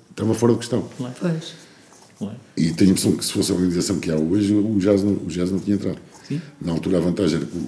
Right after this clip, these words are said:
Speaker 1: os científicos era toda a gente.
Speaker 2: Pois, pois.
Speaker 1: De modo que toda a gente tinha que ouvir.
Speaker 2: Sim, sim,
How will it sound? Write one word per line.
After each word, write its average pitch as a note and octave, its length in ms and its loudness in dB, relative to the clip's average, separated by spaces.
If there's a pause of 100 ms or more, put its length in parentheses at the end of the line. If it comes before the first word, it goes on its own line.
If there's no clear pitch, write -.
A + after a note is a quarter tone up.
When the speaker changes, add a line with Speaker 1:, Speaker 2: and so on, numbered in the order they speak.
Speaker 1:
os - 120 -8
científicos D#2+ 420 -4
era D#2+ 140 -2
toda E2 180 -4
a F2+ 40 0
gente. D2 220 -4 (280)
Speaker 2:
Pois, F2+ 180 -4 (420)
pois. - 140 -10 (300)
Speaker 1:
De C#2+ 100 -12
modo D2 320 -4
que C#2+ 320 -10
toda E2 200 -2
a E2 40 2
gente D2 260 0
tinha D#2 120 0
que D#2+ 100 -2
ouvir. D2 280 0 (540)
Speaker 2:
Sim, E3 200 -4
sim, F#3+ 260 -6